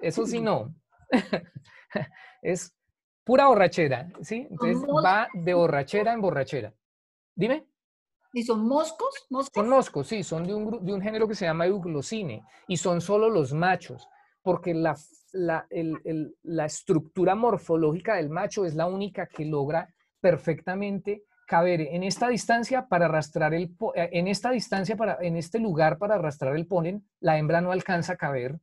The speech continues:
Speaker 1: ¿sí? O, o mejor dicho, no alcanza a arrastrar el polen porque es más pequeñita. Y
Speaker 2: No, y
Speaker 1: es la
Speaker 2: como
Speaker 1: única
Speaker 2: tengo
Speaker 1: que al llegar aquí deja el polen al llegar.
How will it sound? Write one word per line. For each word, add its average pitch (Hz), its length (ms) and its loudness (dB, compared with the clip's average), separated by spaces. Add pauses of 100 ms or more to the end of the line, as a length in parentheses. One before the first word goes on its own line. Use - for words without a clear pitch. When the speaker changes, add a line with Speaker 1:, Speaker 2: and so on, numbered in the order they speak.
(580)
Speaker 1:
¿sí? - 160 -12
O, 190 80 4
o 180 220 4
mejor 180 220 4
dicho, 170 380 -2 (200)
no 180 120 2
alcanza 208 340 2
a 220 40 2
arrastrar 175 280 2
el 165 140 0
polen 233 200 2
porque 170 220 -2
es 135 80 0
más 160 180 0
pequeñita. 151 560 -6 (580)
Y 233 220 2
Speaker 2:
No, 254 80 -2
y 247 80 2
Speaker 1:
es 175 100 6
la 202 100 6
Speaker 2:
como 214 100 6
Speaker 1:
única 233 220 0
Speaker 2:
tengo - 80 -2
Speaker 1:
que 196 80 2
al 165 120 4
llegar 147 320 2
aquí 220 420 -2
deja 165 320 4
el 196 120 0
polen 147 340 4
al 120 140 -6
llegar. 113 320 -6